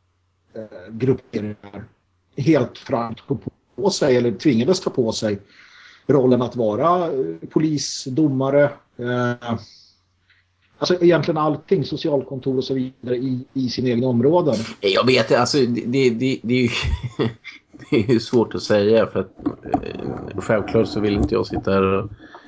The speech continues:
Speaker 2: förespråka någon, någon, någon form av, eh, olagligheter. Eh, <laughs> men, eh,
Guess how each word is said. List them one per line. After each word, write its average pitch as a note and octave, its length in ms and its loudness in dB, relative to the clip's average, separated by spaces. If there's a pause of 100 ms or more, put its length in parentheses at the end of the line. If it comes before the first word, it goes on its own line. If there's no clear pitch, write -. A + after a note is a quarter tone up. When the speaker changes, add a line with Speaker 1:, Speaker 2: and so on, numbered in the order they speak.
(680)
Speaker 2:
förespråka B2 960 2
någon, G#2 300 -2
någon, G2 300 -4
någon F#2 180 -4
form G2 360 -2
av, G2 300 -2
eh, E2 280 -4 (2250)
olagligheter. A2+ 800 2 (440)
Eh, F2 200 -8 (160)
<laughs> C#3+ 180 -4
men, A#2 200 2 (120)
eh, G2 180 2